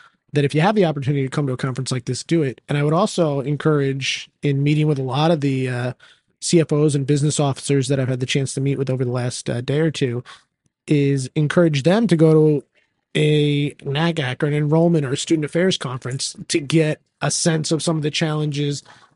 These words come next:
that your colleagues across campus are facing on a daily basis and hear it, you know, from them, because it's been really i-, informative to learn how people look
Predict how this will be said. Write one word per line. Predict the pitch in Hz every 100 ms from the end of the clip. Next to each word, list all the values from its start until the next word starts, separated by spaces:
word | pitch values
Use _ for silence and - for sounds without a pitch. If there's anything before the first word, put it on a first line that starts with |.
| 156
that | 156
your | 160
colleagues | 143 160 147 139
across | 139 156 139
campus | - 139 139 147
are | 139
facing | 139 139 151 135
on | 139
a |
daily | 143 139
basis | 135 139 - -
and | 131
hear | - 156 143
it, | 147 _ - _ _ -
you | 160
know, | 147
from | - 160
them, | 156 196 139
because | 135 135
it's | 147 135 143
been | 180 233
really | 269 226 151 147
i-, | -
informative | 156 - 196 196 156 139
to | -
learn | 160 170 170 160 151 -
how | 165
people | 147 - 180 156 143
look | 170 180